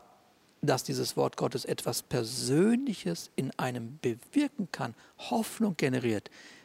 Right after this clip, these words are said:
ein Durchbruch kommen kann, ha, ha, lass mal. Du hörst zwar das Wort Gottes, das dir helfen könnte, deinen Umständen zu begegnen,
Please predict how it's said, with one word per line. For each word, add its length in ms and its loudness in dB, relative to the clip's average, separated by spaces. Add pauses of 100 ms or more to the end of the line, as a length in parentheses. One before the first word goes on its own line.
ein 320 -2
Durchbruch 600 4
kommen 340 2
kann, 280 -4 (580)
ha, 220 -2 (1080)
ha, 280 -4 (160)
lass 180 -4
mal. 220 -6 (2250)
Du 140 8
hörst 300 6
zwar 120 6
das 220 6
Wort 260 6
Gottes, 600 6 (640)
das 340 4
dir 400 8
helfen 380 6
könnte, 380 6 (500)
deinen 460 4 (240)
Umständen 760 4
zu 160 4
begegnen, 800 4